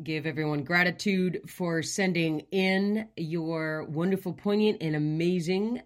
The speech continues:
uh, in-, inquiries and, uh, things you wanted some clarity upon. And I hope the answers were to your satisfaction as well. I did get, uh, people, uh, interested in, in,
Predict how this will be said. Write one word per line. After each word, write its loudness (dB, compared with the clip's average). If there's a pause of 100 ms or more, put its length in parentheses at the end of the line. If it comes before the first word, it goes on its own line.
(100)
uh, -2 (260)
in-, -4
inquiries -2
and, -2
uh, -4 (220)
things -2
you -2
wanted -6
some -8
clarity -2
upon. -6 (100)
And -10
I -8 (320)
hope -12
the -2
answers 2
were -6
to -6
your -4
satisfaction -8
as -6
well. 0 (680)
I -4
did -10
get, -6
uh, -4 (840)
people, -6
uh, -4 (420)
interested 2
in, 4
in, -2